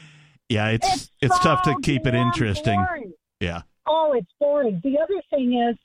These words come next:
Speaker 2: this is a suggestion for Richie Rich, and I like you guys. I've said that to you many times.
Speaker 1: Mm-hmm.
Speaker 2: Um, Richie Rich, one thing you gotta do, and it's a millennial thing because no generation before did it or does it. You've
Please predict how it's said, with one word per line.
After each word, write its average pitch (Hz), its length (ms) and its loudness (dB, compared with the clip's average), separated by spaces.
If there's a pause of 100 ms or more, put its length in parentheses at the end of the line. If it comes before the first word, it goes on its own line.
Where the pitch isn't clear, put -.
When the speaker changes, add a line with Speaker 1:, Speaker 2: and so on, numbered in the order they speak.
(260)
Speaker 2:
this 254 240 -2
is 269 100 -8
a 330 200 -4
suggestion 254 720 -2
for 262 120 -2
Richie 240 320 -2
Rich, 233 360 0
and 240 160 -2
I 349 120 0 (100)
like 254 260 0
you 285 120 -4
guys. 269 320 0
I've 190 180 -4 (100)
said 262 180 0
that 254 200 -2 (120)
to 269 80 -2
you 254 120 0
many 247 300 0
times. 226 460 -2
Speaker 1:
Mm-hmm. 90 260 -4 (260)
Speaker 2:
Um, 233 320 2
Richie 285 340 0
Rich, 269 340 0 (460)
one 226 280 2
thing 320 260 -2
you 302 120 0
gotta 311 340 2
do, 240 480 2
and 208 140 0
it's 202 180 -4
a 285 60 0
millennial 285 760 0
thing 247 240 0
because 208 340 -2 (360)
no 202 480 2
generation 311 640 -2
before 269 480 0
did 247 320 -2
it 285 220 0
or 226 180 2
does 233 360 0
it. 165 200 -6 (400)
You've 196 220 0